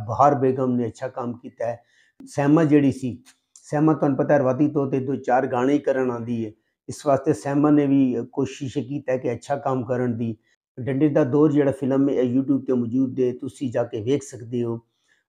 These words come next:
ਔਰ ਅੱਛੀ ਫਿਲਮ ਹੈ ਕਿ ਕੋਈ, ਕਿਉਂਕਿ ਕੋਈ ਖਾਸ ਕਾਮਯਾਬੀ ਨਹੀਂ ਹਾਸਲ ਕਰ ਸਕੀ, ਲੇਕਿਨ ਸੁਲਤਾਨ ਰਈ ਦਾ ਬੜਾ ਅੱਛਾ ਕੰਮ ਹੈ, ਸਾਵਨ ਦਾ ਬੜਾ ਅੱਛਾ ਕੰਮ ਹੈ। ਇਹ ਫਿਲਮ ਤੁਹਾਨੂੰ ਮਜ਼ਾ ਦੇਗੀ।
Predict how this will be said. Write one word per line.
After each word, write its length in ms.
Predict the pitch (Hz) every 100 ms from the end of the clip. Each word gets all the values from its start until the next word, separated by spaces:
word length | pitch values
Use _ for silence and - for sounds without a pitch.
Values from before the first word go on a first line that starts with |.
| -
ਔਰ 200 | 131 135 113 117 113 - _ _ _ -
ਅੱਛੀ 300 | - 196 127
ਫਿਲਮ 360 | 147 147 139
ਹੈ 100 | 139
ਕਿ 600 | 131 123 123 - 123 147
ਕੋਈ, 180 | 147 156
ਕਿਉਂਕਿ 680 | - - _ 139 143 156 131
ਕੋਈ 180 | 156 151 -
ਖਾਸ 300 | 147 170 -
ਕਾਮਯਾਬੀ 520 | 165 151 135 135 143
ਨਹੀਂ 180 | 147 127
ਹਾਸਲ 340 | 113 - 135
ਕਰ 180 | 127 117
ਸਕੀ, 400 | 123 - 117 113 _ _ _
ਲੇਕਿਨ 260 | 131 135 139
ਸੁਲਤਾਨ 420 | - 131 147 131
ਰਈ 140 | 143 151
ਦਾ 140 | 139
ਬੜਾ 220 | 127 131
ਅੱਛਾ 220 | 127 -
ਕੰਮ 320 | 117 127 113 110
ਹੈ, 100 | 104 _ _ _ -
ਸਾਵਨ 360 | 131 143 175
ਦਾ 100 | 151
ਬੜਾ 240 | 127 127 123
ਅੱਛਾ 220 | 127 135
ਕੰਮ 300 | 131 120 120
ਹੈ। 60 | 120
ਇਹ 220 | 127 131
ਫਿਲਮ 280 | 131 139 131
ਤੁਹਾਨੂੰ 240 | 127 110
ਮਜ਼ਾ 260 | 110 123 135
ਦੇਗੀ। 420 | 117 113 110